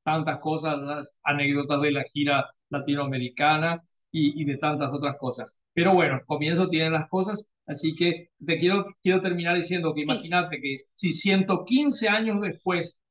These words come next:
Speaker 1: de que Serafina escribiera Humanismo, todavía las cosas no están equiparadas como deberían ser, porque realmente los derechos de la mujer no están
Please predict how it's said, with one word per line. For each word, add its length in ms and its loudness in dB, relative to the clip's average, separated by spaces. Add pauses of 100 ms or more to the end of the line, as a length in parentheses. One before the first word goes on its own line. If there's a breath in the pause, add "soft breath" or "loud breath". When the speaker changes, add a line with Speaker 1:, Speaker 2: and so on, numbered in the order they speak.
Speaker 1:
de 100 -2
que 100 -2
Serafina 600 -2
escribiera 720 2
Humanismo, 760 -2 (180)
todavía 460 4
las 200 0
cosas 320 -2
no 100 -6
están 280 0
equiparadas 640 0
como 220 -10
deberían 440 -2
ser, 380 -2 (200)
porque 280 -6
realmente 580 0
los 160 -2
derechos 420 -2
de 60 0
la 160 0
mujer 300 -2
no 100 -4
están 400 -2